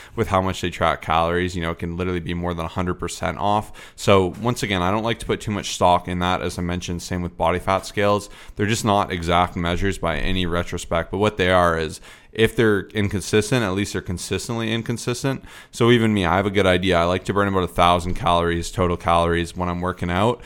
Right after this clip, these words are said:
in about an hour and fifteen minutes. That's kinda where I am. And I have a good idea of if I'm killing it or if I'm having a lighter day based on that. Does that mean I'm actually burning that much? No. When I go golfing for five hours, am I actually burning, uh, twenty-one hundred calories?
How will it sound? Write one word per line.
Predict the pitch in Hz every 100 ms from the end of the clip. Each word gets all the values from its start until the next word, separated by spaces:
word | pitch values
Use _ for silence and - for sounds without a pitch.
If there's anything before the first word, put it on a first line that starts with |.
| - -
in | 92
about | 92 90
an | 87
hour | 87
and | 87
fifteen | - 85 - 85
minutes. | 85 104 101 -
That's | 87 87
kinda | - 95 85
where | 82 82
I | 82
am. | 80 90 117 131 - -
And | 95
I | 92
have | 101
a | 95
good | 92
idea | 90 87 90 87
of | 82
if | 78
I'm | 85
killing | - - 98 92
it | 92 82
or |
if | 87 87
I'm | 85
having | 85 85
a |
lighter | 85 85 85
day | 85 85
based | - 85 85 -
on | 98
that. | 104 107 - - -
Does | - 98
that | 107
mean | 107
I'm | 104
actually | 92 98 98 104
burning | 98 101
that | 101
much? | 95 95 -
No. | 85 82
When | 78 82
I | 90
go | 98
golfing | 95 95 98 104
for | 95 90
five | 92 90 90
hours, | 90 92 -
am | 87
I |
actually | 90 101 - 98
burning, | 95 98 95 92 - - -
uh, | 90 -
twenty-one | - 107 110 110
hundred | 127 113 107
calories? | - 98 110 131 139